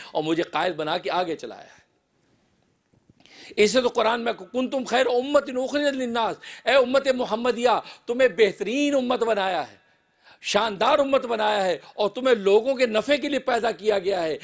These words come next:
यानी पूरी इंसानियत ये तुमसे नफ़ा उठाती है, तुम आगे आगे चलते हो, ये पीछे पीछे चलते हैं। तुम ज़िंदगी के जो खतूत दुनिया को देते हो, ये उन्हीं खतूत पर अमल करके अपनी मेराज को हासिल करते हैं। लेकिन आज जब मुसलमान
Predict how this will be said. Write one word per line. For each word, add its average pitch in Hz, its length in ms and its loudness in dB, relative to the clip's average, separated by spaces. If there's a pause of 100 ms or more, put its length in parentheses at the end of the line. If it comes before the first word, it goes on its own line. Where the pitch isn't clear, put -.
(180)
यानी 226 200 2
पूरी 247 380 0
इंसानियत 220 520 -4
ये 240 120 -2
तुमसे 254 360 0
नफ़ा 226 240 -2
उठाती 190 440 -4
है, 165 160 0 (240)
तुम 220 140 2
आगे 214 300 2
आगे 240 260 2
चलते 202 300 -2
हो, 233 60 2
ये 214 120 0
पीछे 262 340 -4
पीछे 208 280 0
चलते 190 360 -2
हैं। 160 160 -4 (260)
तुम 247 140 2
ज़िंदगी 214 460 -2
के 233 120 0
जो 220 180 4
खतूत 226 400 -4
दुनिया 247 300 0
को 214 140 0
देते 196 280 -2
हो, 175 260 0 (200)
ये 180 120 2
उन्हीं 220 280 0
खतूत 165 440 -4
पर 214 100 0
अमल 185 240 0
करके 214 320 -4
अपनी 180 260 -6
मेराज 160 460 -2
को 170 100 -8
हासिल 147 280 -8
करते 120 340 -20
हैं। - 200 -20 (1400)
लेकिन 123 220 -4
आज 131 240 -2
जब 135 100 -6
मुसलमान 127 480 -6